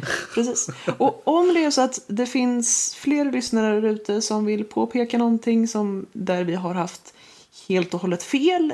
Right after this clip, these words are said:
eller som vill lägga till någonting, eller bara sådär allmänt känner för att prata med oss lite grann,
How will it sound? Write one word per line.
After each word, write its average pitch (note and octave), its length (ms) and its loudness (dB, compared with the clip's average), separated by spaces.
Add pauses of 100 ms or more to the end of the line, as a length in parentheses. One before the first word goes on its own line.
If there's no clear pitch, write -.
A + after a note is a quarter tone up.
eller A3 420 0
som F#3+ 180 0
vill F#3 160 0
lägga D#3+ 200 -2
till C#4 220 4
någonting, A#3+ 540 2
eller G#3 500 0 (420)
bara F#3+ 360 2 (880)
sådär D#4+ 480 2 (120)
allmänt C4+ 520 2
känner C4 360 2
för B3+ 140 -2
att B3+ 300 -4
prata C4+ 440 0
med E4+ 120 2
oss B3+ 140 0
lite A#3 160 0
grann, G#3+ 260 2